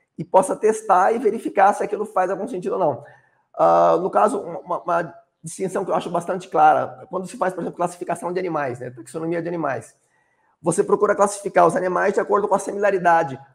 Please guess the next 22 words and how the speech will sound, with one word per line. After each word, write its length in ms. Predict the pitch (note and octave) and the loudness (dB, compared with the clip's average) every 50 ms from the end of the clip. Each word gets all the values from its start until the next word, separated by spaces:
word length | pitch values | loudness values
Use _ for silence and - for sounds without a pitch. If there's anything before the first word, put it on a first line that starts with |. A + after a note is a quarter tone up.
| _ _ _ | _ _ _
ou 140 | F3 G3+ G#3+ | 6 6 6
evolutiva, 760 | F#3+ E3+ F#3 F3+ F3 F3 F3+ - G3 G#3+ A3+ G#3+ E3+ D#3+ | 6 6 2 2 2 0 -2 -6 -8 -4 -4 0 2 2
ou 180 | D3 D#3 E3 E3 | 4 4 2 2
genética, 680 | - D#3 D3 D3 D#3 E3+ F#3 F#3+ F#3+ F#3 - - D3 C#3 | 0 -2 -4 -4 -4 -2 0 -2 -2 -4 -6 -6 -6 -4
você 240 | C3+ C#3+ C#3+ D3 | -4 -6 -6 -6
procura 540 | - - E3+ E3+ - F3+ F#3+ G3 G3 G3 G3 - - - - _ _ _ _ _ _ _ _ _ _ _ | -6 -6 -8 -4 0 0 4 4 4 4 4 0 -8 -16 -18 _ _ _ _ _ _ _ _ _ _ _
agrupamentos 580 | - E3+ F3 F#3 F#3 F#3 F3 F#3 F#3+ - D#3+ D3+ | -4 -2 -2 0 0 0 0 0 -2 -2 0 0
objetivos, 840 | G#3+ G3 F3+ F#3+ F#3 F3+ - F#3 G3+ A#3 B3+ B3+ C#4 - - - - | 0 0 2 -2 -2 -2 -4 -6 -8 -8 -8 -8 -10 -12 -14 -12 -8
né, 100 | D#3 D#3+ | -8 -6
você, 220 | C#3+ D3 - E3+ - - - _ _ | -6 -8 -10 -10 -12 -14 -18 _ _
você 120 | - E3 | -14 -8
tem 120 | F3 G3+ | -6 -6
um 60 | G3+ F#3+ | -4 -4
grupo 200 | F#3+ F#3+ F#3 - | -4 -6 -8 -14
que 80 | - | -10
tem, 260 | - F#3+ F#3+ F#3 F#3 - - _ _ _ _ | -8 -6 -6 -6 -8 -12 -16 _ _ _ _
ah, 260 | - D3+ D#3 D3+ D3+ D3+ | -2 0 0 2 0 2
galinhas, 520 | D3 E3+ D#3+ E3 G3+ A3 A3 G#3 - - | 2 2 2 2 0 -2 -4 -6 -8 -8
patos, 500 | - - F3+ F#3 F#3+ G3+ G3 - F#3 F3+ | -4 0 2 2 2 2 -2 -4 -10 -12
coelhos, 580 | - _ E3 E3+ E3+ F#3 G3 F#3 F#3 F#3 F3+ - | -6 _ -2 0 0 0 0 0 -4 -6 -8 -6
cachorros, 760 | - C#3+ C#3+ - - E3+ G3 G3+ F#3 F3 F3 E3 E3+ - - _ _ _ _ _ _ | -8 -10 -10 -6 -2 0 2 2 2 2 -2 -6 -8 -12 -18 _ _ _ _ _ _
lobos, 500 | C#3+ E3 F3+ F#3+ F#3+ F3+ F3+ F#3+ F#3 | -2 0 2 2 0 -2 -4 -8 -8